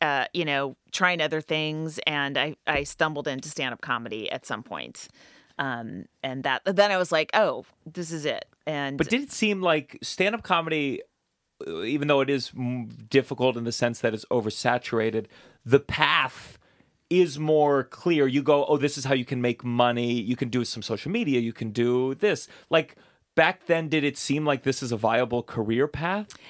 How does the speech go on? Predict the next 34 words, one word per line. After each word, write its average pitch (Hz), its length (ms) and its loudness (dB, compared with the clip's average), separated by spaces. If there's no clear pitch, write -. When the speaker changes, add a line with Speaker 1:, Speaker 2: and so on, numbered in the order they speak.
Speaker 1:
No, 349 480 0
to 285 140 -2
me 381 240 2
at 339 100 2
that, 277 280 0
at 214 100 -2
that 311 180 -2
time, 302 300 -2
I'm 208 140 0
like, 190 200 2
"If 185 140 -4
I 220 120 2
could 240 200 -4
just 190 560 -2
figure 175 260 0
out 170 120 4
how 170 160 -2
to 151 100 -4
kill, 165 580 -2
then 202 280 2
I 196 80 4
would 190 140 2
have 175 240 0
everything." 131 540 -6
'Cause 175 140 -8
I 208 60 6
was 208 120 -2
so 240 320 2
uncomfortable 185 600 -4
speaking, 170 720 -6
public 175 320 -2
speaking, 160 720 -6
Speaker 2:
Mm-hmm. 123 60 -2
Speaker 1:
um, 139 420 0